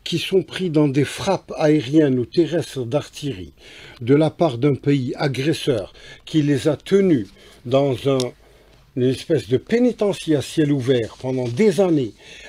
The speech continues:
avec une situation qui était déjà catastrophique, comment caractériser cette situation ? Alors, nous invoquons le fait de la protection internationale,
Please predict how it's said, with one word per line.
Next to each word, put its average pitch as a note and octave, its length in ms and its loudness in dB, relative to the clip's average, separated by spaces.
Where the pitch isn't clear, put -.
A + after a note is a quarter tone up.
avec C#3+ 360 2
une D3 120 4
situation F#3 720 2
qui - 160 0
était B2+ 180 -4
déjà D3 380 0
catastrophique, - 760 -8
comment A#3+ 400 4
caractériser B2+ 840 -2
cette - 240 -12
situation ? - 560 -16
Alors, E3+ 340 8
nous D#3 240 8
invoquons F#3+ 580 6
le E3 180 10
fait - 440 4
de C3 200 2
la D#3 120 4
protection F3 720 2
internationale, E3 840 4